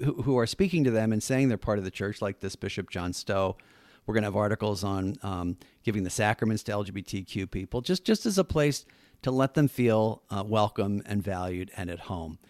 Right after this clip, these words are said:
But you're right, there are a lot of statistics that really should kind of frighten us and should really embolden us and inspire us to take care of what is basically an at-risk community,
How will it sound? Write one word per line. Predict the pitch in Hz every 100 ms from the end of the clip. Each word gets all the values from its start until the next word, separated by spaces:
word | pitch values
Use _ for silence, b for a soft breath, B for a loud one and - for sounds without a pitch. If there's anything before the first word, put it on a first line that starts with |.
| b b b
But | 151
you're | 165 170
right, | 220 135
there | 120 117
are |
a | 117
lot | 120 139
of | 147
statistics | 127 - 117 - 117 - - -
that | 110 113 -
really | 107 113 120 120 -
should | 107 - 117 107 -
kind | 131 117
of |
frighten | - 131 185 - 90
us | 95 - - -
and | 107 107
should | - 107
really | 113 113 -
embolden | 107 104 113 135 110
us | 95 95
and | 101
inspire | 95 - 107 110 95
us | 90 - b b b b -
to | 120
take | 139 127
care | - 135
of | 120
what | 127
is | 117
basically | 135 156 170 135 117
an |
at-risk | 110 117 - 120 -
community, | - 113 117 120 104 101